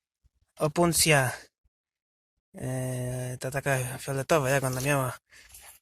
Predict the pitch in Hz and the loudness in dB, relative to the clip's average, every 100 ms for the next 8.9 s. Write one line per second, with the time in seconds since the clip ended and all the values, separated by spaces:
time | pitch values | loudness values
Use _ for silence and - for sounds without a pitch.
0 | - - - 170 156 151 175 196 151 120 | -20 -2 4 4 6 6 4 4 2 2
1 | - - 147 - 139 156 - 180 180 - | 0 0 0 0 0 2 6 4 4 -6
2 | _ _ _ - - - 220 175 151 151 | _ _ _ -20 -4 6 6 8 8 8
3 | 190 - 151 175 175 143 - 147 - 170 | 6 6 4 4 4 4 4 0 6 6
4 | 143 - 151 170 160 143 123 - - - | 6 2 4 6 6 2 -2 -8 -20 -20
5 | - - 208 180 151 135 165 185 190 160 | -16 0 4 6 4 2 2 4 4 4
6 | 170 160 156 147 135 - 165 156 180 196 | 4 4 2 0 -2 0 2 4 4 2
7 | - _ _ _ _ _ _ _ _ _ | -6 _ _ _ _ _ _ _ _ _
8 | _ _ _ _ - 160 156 151 131 | _ _ _ _ 0 2 2 0 -4